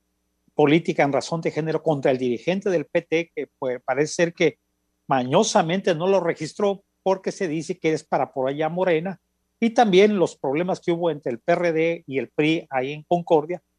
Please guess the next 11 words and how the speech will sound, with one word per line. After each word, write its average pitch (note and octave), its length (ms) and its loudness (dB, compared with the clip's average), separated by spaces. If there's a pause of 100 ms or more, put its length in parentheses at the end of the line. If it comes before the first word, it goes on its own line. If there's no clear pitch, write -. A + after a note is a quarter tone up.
(220)
pues - 180 2
hicieron G3 340 6
que F#3 100 4
la D#3 140 6
candidata D3+ 580 2
Isela, D#3+ 540 0
pues, - 340 -8 (220)
renunciara D3+ 580 4
al D#3+ 120 0
cargo D#3+ 360 2
porque, C3+ 360 -4